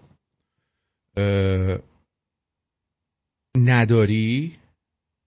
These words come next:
هم؟ اگه شما امکانات اومدن به اینجا رو نداری، مثلاً بلند نشو هر جا فقط از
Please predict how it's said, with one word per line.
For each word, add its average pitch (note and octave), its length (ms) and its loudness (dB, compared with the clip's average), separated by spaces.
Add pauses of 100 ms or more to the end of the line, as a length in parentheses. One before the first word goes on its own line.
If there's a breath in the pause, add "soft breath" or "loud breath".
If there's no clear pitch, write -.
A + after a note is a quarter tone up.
(2500)
هم؟ D3+ 320 -2 (1400)
اگه D3 240 0
شما B2 640 -2 (220)
امکانات B2+ 680 -4
اومدن B2 460 0
به A2+ 60 0
اینجا A2 300 0
رو A2 120 2
نداری، A2 680 0
مثلاً C3+ 340 -2
بلند D3+ 420 -2
نشو F3 340 -4 (300)
هر C#3 220 0
جا B2 240 0
فقط C3+ 340 -2
از C3 300 -4